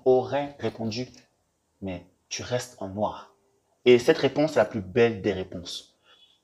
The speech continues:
Vous pouvez être un sans-papier, un Sénégalais fortuné, un Camerounais fils de ministre ou d'ambassadeur. Peu importe qui vous êtes, vous êtes avant tout ce qu'on voit. Et ce qu'on voit, c'est votre peau noire. Donc,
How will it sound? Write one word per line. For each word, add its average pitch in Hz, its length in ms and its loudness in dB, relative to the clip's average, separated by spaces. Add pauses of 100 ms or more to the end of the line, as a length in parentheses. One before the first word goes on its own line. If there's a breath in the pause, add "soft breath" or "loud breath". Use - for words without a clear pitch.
Vous 147 120 -4
pouvez 170 220 6
être 151 200 8
un 117 60 2
sans-papier, - 560 2 (320 soft breath)
un 110 120 0
Sénégalais 123 920 2
fortuné, - 720 2
un 117 80 -4
Camerounais 131 480 2
fils 131 240 -4
de 127 100 2
ministre 120 540 -2
ou 113 60 0
d'ambassadeur. 110 600 -2 (380 loud breath)
Peu 226 200 4
importe 185 440 2
qui 156 80 -8
vous 160 220 2
êtes, - 320 4 (680 soft breath)
vous 107 160 -4
êtes 131 160 -6
avant 104 220 -2
tout 143 280 -8 (140)
ce - 120 -14
qu'on 95 200 -6
voit. - 480 -10 (120)
Et 104 60 -14
ce - 140 -14
qu'on 95 140 -12
voit, 101 220 -10
c'est 85 120 -12
votre - 240 -16
peau 95 140 -12
noire. 87 500 -10 (540 loud breath)
Donc, 113 220 0